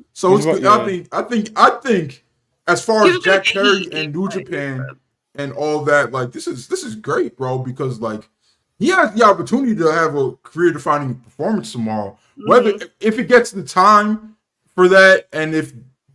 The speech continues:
Speaker 1: like, Shota and Jack Perry live up to that, that's on them. I, I fucking love
Speaker 3: Yeah.
Speaker 1: Shota Umino. I, I rate him extremely highly. I think he is the future of New Japan Pro Wrestling, him and Yota
Speaker 2: Hmm.
Speaker 1: Tsuji. So I,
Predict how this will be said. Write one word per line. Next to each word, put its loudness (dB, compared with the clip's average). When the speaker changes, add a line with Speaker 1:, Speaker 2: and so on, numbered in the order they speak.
Speaker 1:
like, -2
Shota 0
and -4
Jack -2
Perry -4
live -4
up 2
to -4
that, -4
that's -2
on 0
them. 2
I, 4
I 4
fucking -6
love 0
Speaker 3:
Yeah. -8
Speaker 1:
Shota -6
Umino. -4
I, 2
I 0
rate -6
him -4
extremely -10
highly. -6
I -4
think -8
he -4
is -4
the -8
future -8
of -6
New -6
Japan -10
Pro -12
Wrestling, -10
him -8
and -6
Yota -6
Speaker 2:
Hmm. -12
Speaker 1:
Tsuji. -12
So -4
I, 2